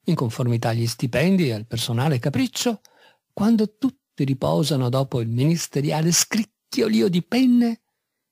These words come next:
il correre qua e là, le imprescindibili occupazioni proprie e altrui, che l'uomo inquieto s'assegna volontariamente persino più del necessario, quando i funzionari s'affrettano a dedicare al piacere il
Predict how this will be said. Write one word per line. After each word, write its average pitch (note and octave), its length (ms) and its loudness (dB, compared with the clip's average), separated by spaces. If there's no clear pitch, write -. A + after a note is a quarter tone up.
il C3 240 -6
correre A#2 640 -4
qua A2+ 260 -6
e G#2+ 60 -6
là, C3 380 -4
le D3 280 -2
imprescindibili C#3+ 960 0
occupazioni A#2+ 680 -2
proprie B2 440 -2
e A2+ 40 -2
altrui, G#3+ 560 0
che - 100 -8
l'uomo B2 520 -2
inquieto B2 760 -2
s'assegna A#2 560 -4
volontariamente A#2+ 800 -2
persino A#2+ 600 -2
più D#3 320 -2
del A#2 140 -6
necessario, G#3+ 880 0
quando F3+ 260 2
i D3 40 0
funzionari C#3+ 560 0
s'affrettano B2 880 -4
a A#2 80 -2
dedicare B2 540 -2
al A#2 220 -4
piacere C3+ 520 -2
il A#2 180 -4